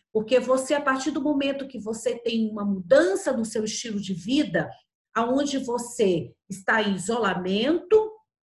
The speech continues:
você está unido vinte e quatro horas ali com a sua família,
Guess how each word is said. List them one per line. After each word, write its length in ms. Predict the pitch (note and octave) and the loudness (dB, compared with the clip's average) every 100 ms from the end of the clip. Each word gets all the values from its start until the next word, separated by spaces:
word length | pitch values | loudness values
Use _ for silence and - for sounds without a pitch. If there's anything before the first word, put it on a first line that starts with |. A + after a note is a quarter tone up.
| - | -6
você 220 | A3 A3 | -4 -2
está 440 | A3+ - G#3+ F#3 - | -4 0 0 0 -4
unido 460 | A#3+ A#3 D#4+ - G3 | -2 2 2 2 -4
vinte 400 | A3 G4+ G#4+ F4+ | -6 -8 -6 -8
e 120 | - | -2
quatro 500 | C4 B3+ B3+ A3+ G#3 | 0 0 -2 -8 -4
horas 440 | G#3 G3+ F#3 F#3 | 0 0 -2 -4
ali 280 | F#3+ G3 G3 | -6 -6 -6
com 60 | F#3 | -10
a 60 | |
sua 260 | E3 - F#3 | -10 -8 -8
família, 800 | - D#3+ D#3+ G#3+ D4 D#4 E4+ | -8 -8 -4 0 2 2 0